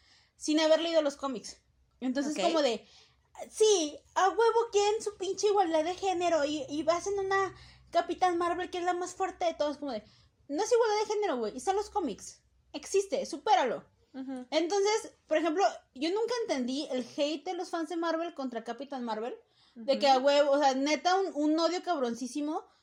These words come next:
Speaker 1: de que la actriz ya ni siquiera quería ser el personaje, porque
Speaker 2: Es que es eso, o sea,
Speaker 1: la
Speaker 2: ¿cómo
Speaker 1: trataron
Speaker 2: defines,
Speaker 1: durísimo.
Speaker 2: ah, para empezar, cómo defines que alguien es un fan de Marvel? ¿Alguien que va a ver las películas?
Speaker 1: Yo creo
Speaker 2: ¿Alguien
Speaker 1: que
Speaker 2: que ha
Speaker 1: sí.
Speaker 2: visto todas las películas que han estado súper comercializadas y súper habladas?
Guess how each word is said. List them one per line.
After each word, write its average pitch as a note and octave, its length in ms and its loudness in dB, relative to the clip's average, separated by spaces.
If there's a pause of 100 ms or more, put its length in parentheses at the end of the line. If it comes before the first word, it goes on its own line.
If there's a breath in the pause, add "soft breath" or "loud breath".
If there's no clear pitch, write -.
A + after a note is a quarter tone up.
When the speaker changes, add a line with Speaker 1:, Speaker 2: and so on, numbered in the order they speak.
Speaker 1:
de B3+ 180 0
que C4 300 2
la A#3 100 0
actriz C#4+ 360 -4
ya E4 100 0
ni F#4 140 2
siquiera E4 260 0
quería D4 180 0
ser D#4 140 -2
el - 80 -4
personaje, A#3+ 500 -8
porque A#3 260 -6
Speaker 2:
Es D4+ 100 0
que G#4 80 2
es G#4 80 -4
eso, G4+ 260 4
o C#4+ 60 2
sea, D4+ 100 4
Speaker 1:
la C#4+ 60 -2
Speaker 2:
¿cómo F#4+ 140 0
Speaker 1:
trataron G4+ 260 6
Speaker 2:
defines, G#4+ 220 2
Speaker 1:
durísimo. C#4 380 -2
Speaker 2:
ah, B3+ 120 -8
para C4+ 140 4
empezar, B3 320 -2
cómo E4 180 -4
defines G4 360 -2
que F4 100 -2
alguien D#4+ 180 -2
es D#4+ 100 -4
un D4 140 -6
fan B3+ 180 0
de B3 60 -6
Marvel? A#3 420 -2 (540)
¿Alguien D4 340 0
que E4 140 2
va D4+ 80 6
a D4+ 40 6
ver D#4 120 6
las E4 160 0
películas? G4+ 640 -4 (800 loud breath)
Speaker 1:
Yo B3 80 0
creo - 20 4
Speaker 2:
¿Alguien D4+ 180 4
Speaker 1:
que C#4 40 0
Speaker 2:
que D#4+ 80 2
ha - 40 8
Speaker 1:
sí. F4 40 2
Speaker 2:
visto F4 240 0
todas E4+ 260 6
las F4 140 4
películas D#4 480 -2
que D4 80 -2
han C#4+ 60 -4
estado D4+ 260 2
súper B3+ 300 -2
comercializadas B3 720 0
y D4+ 80 0
súper B3 340 0
habladas? A#3+ 380 2